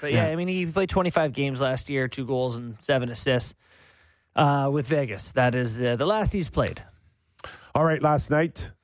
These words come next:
Speaker 3: the Edmonton Oilers and the New York Islanders. And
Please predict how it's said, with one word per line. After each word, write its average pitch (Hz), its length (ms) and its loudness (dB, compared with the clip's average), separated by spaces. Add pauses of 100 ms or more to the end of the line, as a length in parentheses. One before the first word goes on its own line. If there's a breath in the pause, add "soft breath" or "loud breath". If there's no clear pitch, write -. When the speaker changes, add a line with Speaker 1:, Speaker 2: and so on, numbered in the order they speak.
(920)
Speaker 3:
the 123 80 6
Edmonton 120 300 4
Oilers 117 420 2
and 107 100 0
the 92 120 0 (400)
New 104 80 4
York 107 180 4
Islanders. 101 540 2
And 92 240 -2